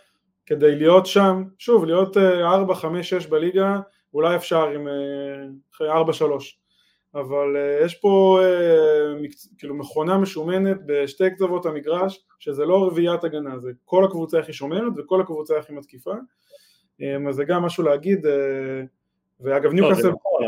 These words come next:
Speaker 2: אבל
Speaker 1: אה,
Speaker 2: בסוף קפיצת מדרגה של, נגיד, מה שארסנל עשו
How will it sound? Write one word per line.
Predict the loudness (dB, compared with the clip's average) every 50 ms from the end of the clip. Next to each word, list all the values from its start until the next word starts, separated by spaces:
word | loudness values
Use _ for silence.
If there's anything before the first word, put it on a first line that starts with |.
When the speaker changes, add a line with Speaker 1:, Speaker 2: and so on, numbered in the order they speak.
| 0
Speaker 2:
אבל | 2 4 4
Speaker 1:
אה, | 4 4 2 0 -2 -2 _ -20 _
Speaker 2:
בסוף | -6 -6 -6 -4 0 0 0 0 -2 -10 _ _ _ _ _ _ _ _ _
קפיצת | _ -14 -10 -10 -4 0 0 0 0 0
מדרגה | -4 -2 -2 -2 2 4 4 4 4
של, | 2 -2 -4 -4 -4 -6 -8 -10
נגיד, | -10 -8 -8 -8 -8
מה | -8 -8
שארסנל | -6 -4 -4 -4 -4 -8 -10 -8 -8 -8
עשו | -8 -8 -10 -8 -8 -8 -8 -10 -12 -16